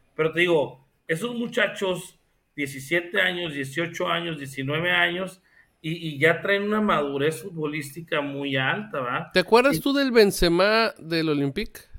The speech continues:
Speaker 2: de Lyon?
Speaker 1: Claro.
Speaker 2: ¿Y te acuerdas del Benzema, los primeros que te gustan? ¿Cuatro o cinco
Speaker 1: Cuatro
Speaker 2: años en el
Speaker 1: años,
Speaker 2: Madrid?
Speaker 1: sí, claro, sí, sí, sí.
Speaker 2: No
Speaker 1: De
Speaker 2: es
Speaker 1: hecho,
Speaker 2: nada
Speaker 1: lo
Speaker 2: comparado
Speaker 1: hicieron.
Speaker 2: con el que es ahorita, ¿eh?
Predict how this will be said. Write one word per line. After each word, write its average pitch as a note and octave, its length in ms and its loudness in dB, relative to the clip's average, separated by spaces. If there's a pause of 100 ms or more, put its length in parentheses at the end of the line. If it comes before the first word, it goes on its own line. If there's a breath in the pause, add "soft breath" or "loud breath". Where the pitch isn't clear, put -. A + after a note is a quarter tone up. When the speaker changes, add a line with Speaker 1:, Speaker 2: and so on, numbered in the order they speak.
Speaker 2:
de E3 80 -4
Lyon? F3+ 200 0
Speaker 1:
Claro. E3 440 0 (1400)
Speaker 2:
¿Y D3+ 180 0
te D3+ 120 -2
acuerdas F3+ 340 0
del F3 120 2
Benzema, C#3+ 520 2
los E3+ 180 0
primeros C#3+ 400 -2
que D#3+ 100 -8
te - 140 -6
gustan? B2+ 600 -6 (960)
¿Cuatro C3+ 340 -6
o D3 40 -6
cinco D#3+ 260 -2
Speaker 1:
Cuatro D#3+ 160 2
Speaker 2:
años D3+ 120 -4
en C#3+ 60 -2
el B2 60 4
Speaker 1:
años, A#2 200 0
Speaker 2:
Madrid? E3+ 180 2
Speaker 1:
sí, E3+ 160 -4
claro, E3+ 360 0
sí, G#3+ 280 -6
sí, G2 140 -12
sí. D3+ 220 -6
Speaker 2:
No C#3+ 220 2
Speaker 1:
De G#3 80 6
Speaker 2:
es - 40 2
Speaker 1:
hecho, G3 100 0
Speaker 2:
nada A3 180 6
Speaker 1:
lo - 60 -6
Speaker 2:
comparado E3 360 4
Speaker 1:
hicieron. G#3 60 -4
Speaker 2:
con F3+ 100 6
el D3 80 2
que D#3+ 80 0
es D#3+ 80 -2
ahorita, C#3+ 380 0
¿eh? G3 100 -8